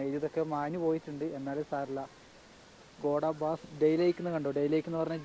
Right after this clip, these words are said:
ജില്ലയാണ്. എന്തായാലും അടിപൊളി ഗ്രാമമാണ്. ഇപ്പോൾ അത്യാവശ്യം നല്ല വെയിലുണ്ട്. ടെമ്പറേച്ചർ എന്ന് പറഞ്ഞാൽ അഞ്ച് ഡിഗ്രിയിലാണ് നിൽക്കുന്നത്. ഈ വെയിലില്ലെങ്കിൽ ഈ ഗ്രാമം മൊത്തം തണുത്തുറച്ചു പോകും. പക്ഷേ എന്താ പറയുക, മനോഹരമായ ഒരു സ്ഥലം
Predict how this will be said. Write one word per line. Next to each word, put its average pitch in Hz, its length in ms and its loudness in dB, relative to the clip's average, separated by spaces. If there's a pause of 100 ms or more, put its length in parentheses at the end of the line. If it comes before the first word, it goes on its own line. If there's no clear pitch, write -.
ജില്ലയാണ്. 147 560 2 (600)
എന്തായാലും 165 320 0 (120)
അടിപൊളി 170 380 4
ഗ്രാമമാണ്. 160 400 4
ഇപ്പോൾ 208 220 2
അത്യാവശ്യം 196 340 2
നല്ല 190 120 4 (120)
വെയിലുണ്ട്. 175 380 4 (200)
ടെമ്പറേച്ചർ 165 460 4
എന്ന് 196 140 2
പറഞ്ഞാൽ 180 280 4
അഞ്ച് 170 260 0
ഡിഗ്രിയിലാണ് 170 540 2
നിൽക്കുന്നത്. 151 420 0 (400)
ഈ 220 100 4
വെയിലില്ലെങ്കിൽ 196 600 8
ഈ - 100 2
ഗ്രാമം 175 340 6
മൊത്തം 170 200 0 (100)
തണുത്തുറച്ചു 165 680 4
പോകും. 151 260 4 (520)
പക്ഷേ 190 240 2
എന്താ 175 200 0
പറയുക, 156 280 2 (180)
മനോഹരമായ 170 580 4
ഒരു 165 140 4
സ്ഥലം 156 240 2